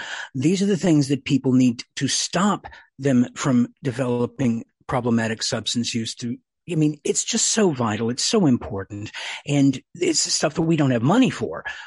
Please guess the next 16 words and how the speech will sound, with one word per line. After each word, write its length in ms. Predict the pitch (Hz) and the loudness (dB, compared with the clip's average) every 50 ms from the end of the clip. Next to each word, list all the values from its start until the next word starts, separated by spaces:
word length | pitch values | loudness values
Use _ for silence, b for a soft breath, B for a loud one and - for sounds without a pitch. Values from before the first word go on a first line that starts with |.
| B _ | B _
but 320 | - 139 131 127 131 127 - _ _ _ | 0 0 2 0 0 -4 -6 _ _ _
we 160 | - 147 151 | 0 0 0
just, 300 | 147 139 165 160 - - - - _ _ _ _ _ _ _ _ _ | 2 0 -2 -2 -4 -6 -10 -18 _ _ _ _ _ _ _ _ _
there's 280 | - - 160 151 - - _ _ _ | -6 -4 -4 -2 -4 -6 _ _ _
two 240 | - - - 202 180 | -2 0 2 4 4
hundred, 260 | 185 190 175 151 - | 4 4 2 0 0
three 180 | - 202 208 | 2 4 4
hundred 240 | 202 196 185 160 147 | 6 6 4 2 2
million 440 | 143 156 170 175 175 165 156 151 143 | 2 2 2 2 2 4 4 4 2
dollars 460 | 147 160 175 180 165 147 127 120 117 | 2 2 2 2 2 2 2 0 0
going 400 | - - 147 156 156 151 143 143 | -2 0 2 2 4 4 6 6
into 320 | 147 160 175 175 - 160 131 | 6 4 4 2 -2 -4 -4
that 240 | 120 123 113 110 110 | -4 -4 -4 -4 -4
in 160 | 113 113 107 | -4 -4 -4
this 220 | 104 107 98 - | -4 -4 -4 -2
state. 480 | - - - - 120 104 98 95 - B | -4 -4 -2 -2 -4 -4 -4 -6 -10 B